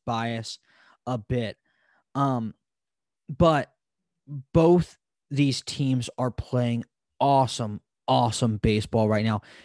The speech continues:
especially the Oakland A's. I mean, sneakily, the Oakland A's are playing very, very, very good baseball. Uh,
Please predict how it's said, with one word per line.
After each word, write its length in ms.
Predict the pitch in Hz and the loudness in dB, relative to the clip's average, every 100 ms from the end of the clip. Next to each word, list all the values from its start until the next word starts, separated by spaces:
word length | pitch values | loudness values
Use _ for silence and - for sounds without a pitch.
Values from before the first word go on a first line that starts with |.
| - | -2
especially 800 | 151 - - 180 190 - 202 190 | 0 0 2 4 4 4 4 4
the 200 | 160 165 | 4 2
Oakland 400 | 143 147 - 139 | 4 4 4 0
A's. 320 | 127 139 123 | 2 2 2
I 100 | 92 | 0
mean, 180 | 131 127 | -2 0
sneakily, 1080 | 113 - - 143 143 156 160 156 131 117 101 _ _ _ 131 | -2 -4 -4 -4 -2 0 0 0 0 0 -4 _ _ _ -4
the 180 | 139 | -2
Oakland 420 | - 131 127 127 120 | 0 -2 -2 -4 -4
A's 320 | 120 117 113 | -4 -4 -6
are 80 | 110 | -8
playing 400 | - 127 117 113 | -6 -6 -4 -6
very, 580 | 104 107 131 123 120 113 | -10 -6 -2 0 -2 -4
very, 380 | 113 117 113 | -4 -2 -2
very 360 | 110 110 107 107 | -4 -4 -4 -4
good 220 | 110 101 | -6 -8
baseball. 540 | 110 104 - 107 95 - _ _ _ _ _ | -6 -8 -8 -8 -8 -14 _ _ _ _ _
Uh, 580 | 135 135 123 117 107 95 | -2 0 0 -2 -4 -6